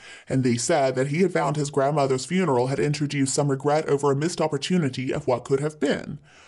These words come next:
Well, if that was then, how in the world is he gonna feel on Saturday? What is gonna be going through his ginger head as he comes face to face with what his life could and would have been?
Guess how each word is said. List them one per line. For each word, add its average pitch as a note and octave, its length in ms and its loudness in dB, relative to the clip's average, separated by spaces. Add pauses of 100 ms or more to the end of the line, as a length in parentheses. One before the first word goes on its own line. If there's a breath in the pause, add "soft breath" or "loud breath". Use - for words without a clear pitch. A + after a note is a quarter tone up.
(240 loud breath)
Well, F3+ 320 4
if D#3 140 0
that D#3+ 260 2
was C#3 180 -2
then, C#3+ 440 2
how D3+ 300 -2
in C#3 40 0
the C3 80 2
world F#3+ 440 4
is F#3+ 100 -4
he E3+ 100 -2
gonna E3+ 200 0
feel D#3+ 280 -2
on - 140 -2
Saturday? - 760 -4 (380 soft breath)
What G3+ 320 2
is F3 140 -2
gonna E3 180 0
be D#3 100 0
going D3 300 0
through C#3+ 160 0
his D3 160 -4
ginger C3 320 -2
head A#2+ 320 2
as A#2+ 140 -2
he D3+ 80 -6
comes C3 260 -2
face C#3+ 340 -2
to C3 80 -4
face C#3+ 360 0
with B2+ 100 -8
what C3+ 140 0
his C3+ 180 -2
life C3 240 2
could F#3 280 2
and C3+ 200 -4
would B2+ 140 0
have A#2+ 180 -6
been? D3 420 -4